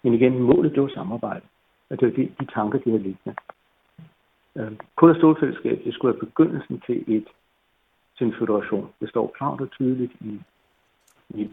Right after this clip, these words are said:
i præamblen, og det står i det, der hedder, øh, Fabriksdeklarationen fra nitten halvtreds, at det her, det er begyndelsen til en europæisk føderation. Det har vi en tendens til at glemme i Danmark.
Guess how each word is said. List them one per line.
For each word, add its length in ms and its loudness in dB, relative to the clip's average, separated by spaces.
i 180 -4
præamblen, 600 0
og 120 0
det 100 -2
står 280 0
i 380 -4
det, 80 2
der 160 0
hedder, 180 0
øh, 140 -4
Fabriksdeklarationen 920 -2
fra 80 -4
nitten 240 0
halvtreds, 340 -2
at 140 -4
det 100 4
her, 140 2
det 100 2
er 100 0
begyndelsen 640 -4
til 280 2
en 240 -6
europæisk 420 -2
føderation. 440 -8
Det 80 0
har 100 2
vi 80 2
en 60 2
tendens 400 -4
til 60 -2
at 80 -6
glemme 200 -4
i 20 -4
Danmark. 360 -12